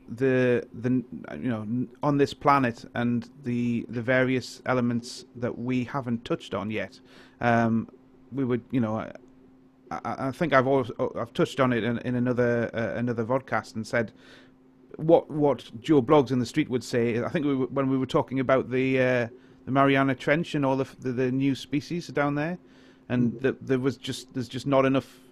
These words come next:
Speaker 1: uh, research being done on this planet, let alone going into space. And Ri-
Speaker 2: Mm.
Speaker 1: L-, Richard rightly said, "Well, they should be researching both."
Speaker 2: Yeah.
Speaker 1: 'Cause it,
Speaker 2: Yeah.
Speaker 1: it's,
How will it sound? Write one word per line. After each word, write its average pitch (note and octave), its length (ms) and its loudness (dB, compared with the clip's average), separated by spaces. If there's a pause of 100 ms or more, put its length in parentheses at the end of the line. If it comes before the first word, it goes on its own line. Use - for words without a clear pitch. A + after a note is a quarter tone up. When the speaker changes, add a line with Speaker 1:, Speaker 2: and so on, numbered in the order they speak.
(360)
Speaker 1:
uh, B2 180 0
research A#2+ 380 -2
being C3 180 2
done B2+ 220 2
on A#2+ 480 0
this C3+ 220 -2
planet, D#3 340 -2
let A#2+ 140 0
alone A#2+ 360 -4
going B2 200 -2
into A#2 160 -4
space. C#3+ 480 -8 (320)
And C3 160 4
Ri- D#3 80 6
Speaker 2:
Mm. C#3+ 320 4
Speaker 1:
L-, E3 80 6
Richard D3+ 320 2
rightly C3+ 240 4
said, C3+ 180 0
"Well, A#2+ 260 2 (200)
they A#2+ 80 0
should A#2+ 160 -2
be C3+ 80 2
researching C#3+ 480 0
both." E3+ 400 -2 (800)
Speaker 2:
Yeah. C3 180 2 (160)
Speaker 1:
'Cause A#2+ 160 -4
it, B2+ 80 -4
Speaker 2:
Yeah. A#2 60 0
Speaker 1:
it's, C#3 160 2